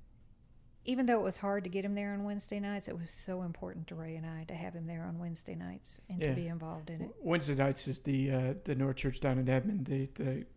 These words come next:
Speaker 2: kids, kids
Speaker 1: Yes.
Speaker 2: thing. Yeah, it's their, their student
Speaker 1: Teenagers.
Speaker 2: ministry on
Speaker 1: Mm-hmm.
Speaker 2: Wednesday nights. Uh, let me ask you about your, your daughter. Uh, you mentioned that she was going through bre-, had, had some cancer issues, breast cancer.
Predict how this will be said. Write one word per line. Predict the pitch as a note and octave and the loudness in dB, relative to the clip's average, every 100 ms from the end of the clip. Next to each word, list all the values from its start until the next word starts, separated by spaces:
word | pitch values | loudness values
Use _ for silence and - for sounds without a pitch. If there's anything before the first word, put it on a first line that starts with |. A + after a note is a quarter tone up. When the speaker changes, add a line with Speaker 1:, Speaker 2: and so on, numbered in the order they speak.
| - | 0
Speaker 2:
kids, | D#3 C3 - - - - | 0 2 -2 -10 -14 -12
kids | - D3 E3+ | -6 -4 -2
Speaker 1:
Yes. | D#3 D#3+ - | -4 -6 -6
Speaker 2:
thing. | A#3 | -4
Yeah, | - | -4
it's | - - | -8 -8
their, | - - - - | -6 -4 -4 0
their | C3+ | 0
student | G#3 E3+ C#3+ - | 2 2 2 2
Speaker 1:
Teenagers. | |
Speaker 2:
ministry | A#3+ - - D3+ - | 0 0 -4 -4 -2
on | - | 0
Speaker 1:
Mm-hmm. | - | 2
Speaker 2:
Wednesday | - G3+ - | 2 0 -4
nights. | - - - - - - - - - - - - - - F3 | -6 -6 -8 -12 -18 -20 -18 -18 -18 -18 -20 -20 -20 -10 -4
Uh, | F#3 F#3+ | -2 -2
let | A#3+ | -2
me | C#4 | -4
ask | - | -2
you | G#3 | 0
about | F3+ - | 2 2
your, | D#3 D#3+ | 2 2
your | D#3 D3+ | 0 6
daughter. | D3+ D3+ C#3 C#3 - | 8 8 8 6 4
Uh, | D3 C3+ C#3 - E3+ | 4 4 2 -2 -4
you | D3 | 0
mentioned | C#3+ C#3 D#3+ F3+ | 2 2 0 0
that | D3 | 0
she | - D#3 C#3 C3+ - | 0 2 2 2 0
was | G3+ E3 - - - - | -4 -4 -6 -14 -12 -2
going | C#3+ C3+ | 0 0
through | D3 | 0
bre-, | C#3 C#3 - | 2 2 2
had, | C#3+ D3 | 0 0
had | - C#3 | -2 -2
some | - D3 | -2 -2
cancer | D3+ C3+ - C3 | 0 2 2 0
issues, | C3 D3+ B2+ | 2 -2 -2
breast | - D#3+ - | 0 0 0
cancer. | C#3+ B2+ - C3 | 0 0 0 -2